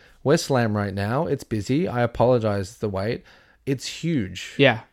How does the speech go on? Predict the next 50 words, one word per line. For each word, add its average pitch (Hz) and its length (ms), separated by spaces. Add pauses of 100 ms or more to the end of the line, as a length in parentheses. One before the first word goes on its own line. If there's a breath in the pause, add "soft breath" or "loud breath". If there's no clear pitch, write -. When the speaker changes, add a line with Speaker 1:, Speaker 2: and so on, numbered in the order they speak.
(340)
Speaker 1:
It's 117 200
huge. 113 360
Speaker 2:
"I'm 131 120
sorry. 127 460
I'm 120 180
doing 139 280
my 139 140
best." 120 200
As 151 180
Speaker 1:
It's - 60
Speaker 2:
soon 226 260
as - 20
Speaker 1:
being 262 100
Speaker 2:
someone 233 220
said, 143 240
Speaker 1:
human. - 40
Speaker 2:
"Hey," 151 340 (320 soft breath)
yeah, 175 160
exactly. 147 460
As 113 80
soon 165 200
as, 175 200
as 165 200
soon 190 300
as 175 80
someone 175 200
says, 143 260
"Hey, 143 340 (340 soft breath)
I 147 120
apologize. 131 680
It's 131 140
been 139 180
really 135 260
busy. 117 480 (100)
I'm, 127 200 (100)
I'm 123 180
gonna 131 140
be 131 140
right 123 160
back 120 220
with 127 140
your 123 80
refills," 113 800 (560)
and 139 120
they 127 80
come 135 260
through 147 300
with 165 140
it, 185 220
like, 180 240